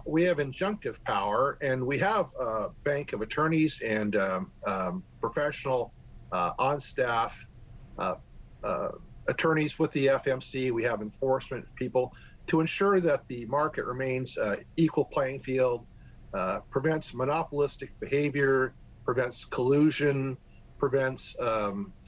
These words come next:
unfair, unfair, uh, marketing. Re-, we're really here, uh, watchdogs of the marketplace itself.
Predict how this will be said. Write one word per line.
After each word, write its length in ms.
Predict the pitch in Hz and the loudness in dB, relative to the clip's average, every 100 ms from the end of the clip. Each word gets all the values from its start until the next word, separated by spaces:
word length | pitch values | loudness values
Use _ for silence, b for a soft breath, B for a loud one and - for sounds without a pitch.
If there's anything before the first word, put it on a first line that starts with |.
| - - 117 | -20 -6 0
unfair, 800 | 131 127 - 135 127 120 120 113 | 0 0 2 4 6 4 2 0
unfair, 640 | 120 120 - 117 110 101 107 | -4 -2 0 2 2 2 0
uh, 320 | 98 92 95 98 - - - - | 0 2 0 -4 -14 -20 -20 -8
marketing. 680 | 165 135 135 - 123 127 127 - B B B - | -2 0 0 -2 -4 -4 -8 -14 B B B 2
Re-, 300 | 180 185 180 | 6 6 4
we're 120 | 170 | 2
really 340 | 180 208 190 156 | 4 6 6 4
here, 420 | 151 147 147 135 - - | 2 2 4 2 -6 -4
uh, 120 | 113 | 0
watchdogs 800 | 120 156 170 - 143 120 117 - | 2 2 2 0 0 0 -4 -6
of 180 | 123 113 | -4 -2
the 60 | |
marketplace 720 | 107 101 90 - - 90 - - | 0 0 0 -2 -2 0 0 -6
itself. 460 | - - 67 - | -2 0 0 -4